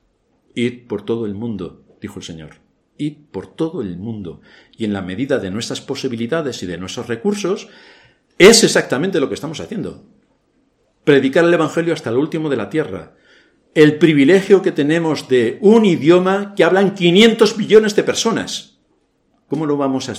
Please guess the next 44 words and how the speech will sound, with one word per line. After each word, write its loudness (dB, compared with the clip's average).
a -4
esforzarnos -6
en -8
todo 0
lo 0
que -8
esté -4
al -2
alcance -6
de -6
nuestras -8
fuerzas -4
para -2
que -4
ese 0
Evangelio -2
llegue -6
hasta -8
lo -4
último -6
de -6
la -10
tierra? -8
A -4
través -6
de 2
las -2
redes -4
sociales, -4
que -4
es -4
una 0
ventana 0
abierta -2
que -4
el -4
Señor -4
nos -4
ha -4
dado -2
para -6
que -8
su -4
palabra -6